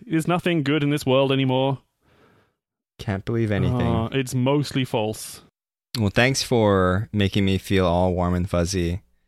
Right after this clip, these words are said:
Speaker 2: and then once again reminding me just how cruel the world is.
Speaker 1: <sighs> Right. God damn it. See, there's nothing good. <laughs> Although I must, must think that Snopes during this, uh, electoral season must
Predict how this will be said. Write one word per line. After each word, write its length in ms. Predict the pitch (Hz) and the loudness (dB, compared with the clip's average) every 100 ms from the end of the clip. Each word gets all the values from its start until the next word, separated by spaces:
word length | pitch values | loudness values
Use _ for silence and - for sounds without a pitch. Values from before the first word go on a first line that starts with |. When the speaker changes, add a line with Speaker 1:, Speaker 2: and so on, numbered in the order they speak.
| _ _ _ _ _ | _ _ _ _ _
Speaker 2:
and 200 | - 92 | -6 -4
then 260 | 90 90 90 | -2 -2 -2
once 180 | 90 87 | -2 -2
again 160 | 92 | -2
reminding 420 | 90 90 87 87 85 | 0 0 0 0 -2
me 140 | 82 | -4
just 220 | - 85 | -4 -6
how 140 | - 85 | -4 -6
cruel 320 | - 98 87 | -4 -4 -2
the 80 | 85 | -4
world 260 | 80 82 - | -4 -6 -4
is. 200 | 110 139 | -4 -4
Speaker 1:
<sighs> 100 | 117 - - - - | -6 -12 -18 -20 -10
Right. 580 | 143 175 185 180 - - | -6 -4 -2 -4 -8 -14
God 200 | - 190 | -6 -6
damn 180 | 139 117 | -2 -2
it. 100 | 123 | -2
See, 100 | - - _ _ _ _ _ _ - | -8 -20 _ _ _ _ _ _ -4
there's 120 | 151 | -2
nothing 300 | 143 143 143 | -2 -2 -4
good. 160 | 143 - - - | -4 -6 -10 -12
<laughs> 280 | _ - - | _ -20 -12
Although 100 | 147 | -2
I 40 | 156 | 0
must, 300 | 170 156 - | 2 -2 -8
must 360 | - 151 151 - | -8 -4 -4 -4
think 220 | 151 127 | -4 -2
that 140 | 120 | -4
Snopes 600 | - - 131 127 - - - _ _ | -6 -2 -2 -2 -8 -12 -16 _ _
during 340 | - 131 127 | -4 -2 0
this, 320 | 120 120 - 120 | -2 -4 -4 -2
uh, 180 | 120 113 | 0 0
electoral 540 | 120 117 - 120 110 | -2 -4 -6 -4 -4
season 640 | - 120 120 110 110 107 | -4 -4 -2 -2 -4 -4
must 240 | 110 113 | -4 -4